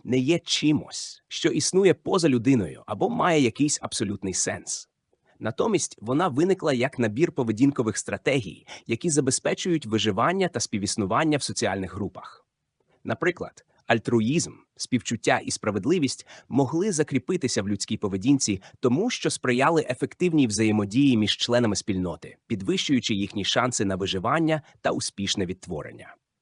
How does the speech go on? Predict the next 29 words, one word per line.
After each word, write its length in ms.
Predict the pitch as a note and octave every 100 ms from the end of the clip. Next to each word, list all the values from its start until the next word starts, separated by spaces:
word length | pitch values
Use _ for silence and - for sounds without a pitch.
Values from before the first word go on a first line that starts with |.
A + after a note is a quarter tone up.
| _ _ _ _ _ _
Розенберг 500 | - B2+ F3 G3 G#3 -
наголошує, 720 | D3 C#3 C3 F3+ - - - _ - -
що 240 | - C3+
моральні 500 | A2+ A#2 C3 E3 C#3+
норми 340 | A2+ C3+ C3 G#2
різних 320 | C3 A2+ -
суспільств 500 | G#2 - F3 A3+ -
значно 480 | G2+ G2 C3+ - C#3
відрізняються, 800 | A#2+ G#2+ F2+ E2 D#2 - - - -
що 260 | - - A2
свідчить 580 | - B2 F3 D#3+ D3+ -
про 140 | G#2+
їхню 300 | G#2+ - A#2
умовність. 840 | A#2+ G#2 G#2 G#2 - - - - _ _ _ _ _ _
Якщо 340 | A2+ - -
б 80 | E3
існувала 460 | E3+ C#3 A2+ C#3 C#3+
абсолютна 480 | - - A#2+ C#3+ A#2
моральна 380 | A2 A#2 A2 F#2+
істина, 540 | C3 D3 - D2 - - -
вона 200 | - C3
мала 260 | E3 D3+ B2+
бути 260 | A#2 D3+ B2
однаковою 720 | A2+ F#2+ G2 B2+ D3+ B2 G2
для 140 | E2+
всіх 340 | - - D3
культур 380 | - F#2+ - B2 -
і 60 |
часів. 580 | - - - A#2+ - -